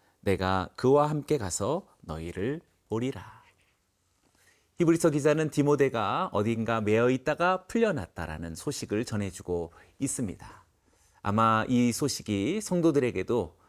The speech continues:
어, 기다렸던, 아, 그런 궁금한 내용이, 어, 될 것이라고 여겼던 것 같습니다. 아, 이렇게 서로가 안부하고 또 서로에게 문안하는, 아, 이 내용이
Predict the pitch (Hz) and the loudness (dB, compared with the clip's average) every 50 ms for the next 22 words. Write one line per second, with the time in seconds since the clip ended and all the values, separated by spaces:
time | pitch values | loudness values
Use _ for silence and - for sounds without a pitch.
0 | _ _ _ _ - 87 87 87 - 156 139 175 175 165 135 - - - 90 73 | _ _ _ _ -10 -8 -6 -2 2 2 4 4 4 4 2 2 -2 -6 -10 -10
1 | 64 62 - _ - - 82 80 - 104 104 101 101 101 - 123 127 120 131 117 | -10 -12 -18 _ -14 -12 -10 -6 -4 -2 -2 -2 -2 -2 -2 0 0 0 0 0
2 | 110 107 104 101 92 95 90 87 87 90 92 92 98 117 156 165 _ _ _ _ | -2 -2 -4 -4 -4 -4 -4 -4 -4 -6 -4 -4 -2 -4 -4 -6 _ _ _ _
3 | _ - - 82 82 82 80 80 78 78 - - 113 113 - 123 123 - - 80 | _ -14 -12 -10 -10 -10 -10 -12 -12 -8 -2 -2 0 0 2 0 -2 -2 -6 -10
4 | 69 69 - 101 127 170 208 208 - - - _ _ _ 95 98 98 95 107 - | -12 -8 -4 0 0 0 0 -2 -8 -18 -20 _ _ _ -2 0 0 0 -2 -2
5 | - 92 87 87 - 101 104 - - - 104 - - 123 92 65 - - - - | -4 -6 -6 -4 -4 -4 -4 -6 -8 -10 -8 -8 -6 -8 -8 -10 -12 -16 -20 -20
6 | - - _ _ _ _ _ - - - - - - - - 90 90 101 139 156 | -20 -20 _ _ _ _ _ -20 -20 -20 -20 -20 -14 -8 -4 -2 0 2 2 2
7 | 165 - - 170 165 165 160 151 131 110 - - - - 151 151 143 131 139 135 | 2 4 4 6 6 8 8 6 6 4 2 -2 -2 2 2 2 4 4 2 2
8 | 131 120 104 - - - _ _ _ - 92 104 113 117 110 127 120 104 95 85 | 2 0 -2 -4 -10 -20 _ _ _ -2 0 2 2 2 0 0 -2 -2 -2 -4
9 | - 120 170 202 233 - _ _ _ _ _ _ _ - 123 123 123 123 123 117 | -2 0 0 0 -2 -6 _ _ _ _ _ _ _ 4 6 6 8 6 6 6
10 | 107 - - - 147 131 127 123 113 107 98 - 104 104 104 101 98 92 - - | 4 2 0 -2 -2 0 2 2 2 2 2 0 0 0 2 0 0 -2 -2 -4
11 | 107 113 120 135 156 165 139 92 82 80 69 - _ _ _ _ _ _ - 80 | -2 0 0 0 0 0 -2 -4 -8 -8 -12 -16 _ _ _ _ _ _ -12 -10
12 | 78 80 82 - 123 139 151 151 131 107 98 90 85 87 95 113 151 196 214 208 | -10 -10 -6 -2 0 2 2 2 2 0 -2 -2 -4 -4 -4 -4 -4 -4 -6 -8